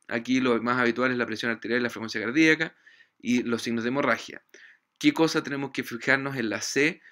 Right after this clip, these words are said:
Y en la perfusión periférica. En el paciente que ingresa claramente inestable, que se ve mal, eh, la perfusión periférica va a ser tremendamente importante de registrarla.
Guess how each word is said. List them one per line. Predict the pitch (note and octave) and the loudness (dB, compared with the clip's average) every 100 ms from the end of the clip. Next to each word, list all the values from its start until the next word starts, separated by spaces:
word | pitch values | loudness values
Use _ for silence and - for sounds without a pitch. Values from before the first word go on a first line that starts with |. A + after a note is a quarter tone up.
| _ - | _ -2
Y | C#3 | 0
en | C#3 | 2
la | |
perfusión | C3 B2+ C3 D3 | 0 -2 -4 -2
periférica. | C#3+ B2 - D#2+ B1 - - - _ | -2 -4 -4 -6 -8 -16 -20 -20 _
En | A2+ | -6
el | A#2+ | -2
paciente | A#2 - D3 D3 | -2 -2 -2 -4
que | C3+ | -4
ingresa | A#2+ B2+ B2 B2+ A#2+ | 0 0 0 -2 -4
claramente | - B2+ C#3 A#2+ | -2 -2 -2 -4
inestable, | G#2+ - A#2 A#2+ A#2+ | -6 0 4 4 2
que | A2+ | -2
se | - G2+ | -6 0
ve | A#2 | 2
mal, | B2+ A#2 A2+ - - - _ _ | 4 2 0 -8 -20 -20 _ _
eh, | A2+ G#2+ G2+ | -2 -2 0
la | A#2 | 0
perfusión | A#2 A2+ A#2+ C#3+ C#3 | 0 -2 -4 -6 -6
periférica | C3+ A2+ B2+ B2+ B2+ C3+ B2+ - | -6 -4 -2 -2 0 -2 -2 -8
va | A2+ A2 | -6 -6
a | |
ser | - A2+ A2 | -2 -4 -4
tremendamente | A2+ B2 C3+ C3+ C3 | -6 -4 -4 -4 -6
importante | A#2+ A2 - A#2+ B2 C3 C3 - - - | -6 -6 -2 -2 -2 -6 -6 -12 -20 -6
de | A2+ | -2
registrarla. | A2 D3 D3 - - - | -2 -4 -4 -4 -4 -12